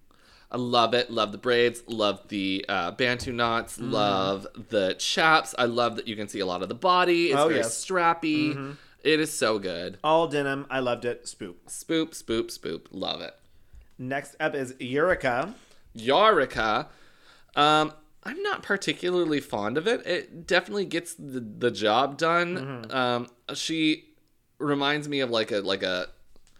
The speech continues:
Speaker 1: like a street smart Adele.
Speaker 2: Yeah. I-, it's not Brown Cow setting, but it's something. Uh, I do like the straps on it. Uh, it does look very, it,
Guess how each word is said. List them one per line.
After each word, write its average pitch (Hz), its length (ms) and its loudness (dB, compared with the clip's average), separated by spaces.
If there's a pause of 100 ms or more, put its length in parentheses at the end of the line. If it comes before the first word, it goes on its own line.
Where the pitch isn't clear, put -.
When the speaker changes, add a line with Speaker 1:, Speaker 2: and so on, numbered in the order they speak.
(540)
Speaker 1:
like 104 240 -4
a 85 600 -4 (460)
street - 720 -6
smart 110 480 -4
Adele. 92 760 -6
Speaker 2:
Yeah. 123 340 0 (440)
I-, 233 40 -4
it's 233 280 0
not 269 160 0
Brown 202 240 2
Cow 185 140 0
setting, 147 480 -2
but 131 200 -4
it's 139 160 -8
something. 113 600 -6 (280)
Uh, 131 380 4
I 156 140 2
do 156 240 -4
like 170 180 0
the 160 80 -6
straps 147 460 -2
on 160 120 -2
it. 175 280 -4
Uh, 127 280 2
it 131 220 -8
does 135 240 0
look 143 140 -4
very, 135 300 0
it, 131 200 -8